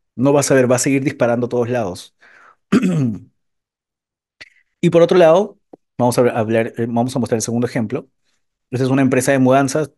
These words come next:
tanto locales, nacionales y, y, e internacionales. Sus diferenciales como producto o servicio, como negocio, es el servicio integral, la confianza, la seguridad y la experiencia,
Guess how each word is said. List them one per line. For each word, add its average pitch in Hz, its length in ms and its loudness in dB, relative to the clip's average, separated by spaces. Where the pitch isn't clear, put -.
tanto 98 200 -6
locales, 123 360 0
nacionales 107 520 -4
y, 101 200 -10
y, 98 240 -10
e 98 100 -4
internacionales. 117 880 -2
Sus 151 140 2
diferenciales 151 760 2
como 101 260 -8
producto 101 460 -2
o 123 60 0
servicio, 117 560 -2
como 95 260 -10
negocio, 131 540 0
es 120 180 -6
el 110 80 -8
servicio 98 340 -4
integral, 190 400 0
la 160 120 0
confianza, 120 340 -2
la 110 80 -8
seguridad 101 240 -4
y 95 40 -4
la 98 40 -6
experiencia, 180 720 -4